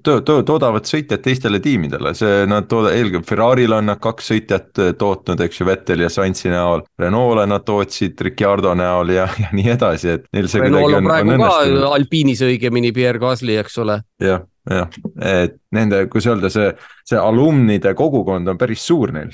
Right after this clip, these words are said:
Speaker 1: tegelikult.
Speaker 2: No, räägime, kui me räägime näiteks veel, ma ei tea, fia kestvussõitude M M-ist, siis seal on ju, noh, Toyota tiimis, eks ole, Brandon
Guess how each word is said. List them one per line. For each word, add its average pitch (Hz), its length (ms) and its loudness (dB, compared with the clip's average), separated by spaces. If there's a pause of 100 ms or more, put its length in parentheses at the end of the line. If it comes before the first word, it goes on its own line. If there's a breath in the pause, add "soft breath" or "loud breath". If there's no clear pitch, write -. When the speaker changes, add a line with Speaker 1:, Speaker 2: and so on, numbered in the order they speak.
(200)
Speaker 1:
tegelikult. 90 560 -2
Speaker 2:
No, - 160 -16
räägime, 139 300 0 (140)
kui 160 120 4
me 135 160 2
räägime 127 320 0
näiteks 127 440 -2
veel, 127 200 2
ma 127 100 0
ei 120 60 -4
tea, 123 140 0 (100)
fia 139 260 2 (260)
kestvussõitude 131 920 -2
M 131 220 2
M-ist, 123 260 -2
siis 123 220 -6
seal 135 220 0
on 127 120 -2
ju, 131 140 2 (500 soft breath)
noh, 117 180 -2
Toyota 143 460 2
tiimis, 131 340 2
eks 120 180 -6
ole, 120 160 0
Brandon 131 380 0